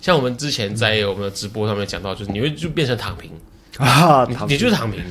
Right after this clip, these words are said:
Speaker 1: 你就是直接处于一个放弃状态，你就觉得人生没什么值得你奋斗的事情，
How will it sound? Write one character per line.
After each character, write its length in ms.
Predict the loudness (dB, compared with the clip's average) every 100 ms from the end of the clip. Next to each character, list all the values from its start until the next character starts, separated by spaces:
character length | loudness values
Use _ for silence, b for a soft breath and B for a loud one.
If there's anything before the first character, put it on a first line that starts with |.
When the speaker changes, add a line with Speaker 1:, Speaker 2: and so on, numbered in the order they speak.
| -10
Speaker 1:
你 80 | -10
就 140 | -4 -2
是 140 | -2
直 160 | -2 -2
接 120 | -2
处 200 | -2 -10
于 140 | -8 -6
一 80 |
个 80 | -6
放 160 | -4 -4
弃 140 | -4
状 180 | -4 -4
态， 180 | -6 -6
你 80 | -4
就 80 |
觉 160 | -2 0
得 80 | 0
人 160 | -2
生 200 | -4 -4
没 80 | -4
什 120 | -6
么 80 | -10
值 160 | -10 -8
得 120 | -8
你 80 | -8
奋 180 | -10 -10
斗 140 | -14
的 80 | -10
事 220 | -10 -8
情， 180 | -10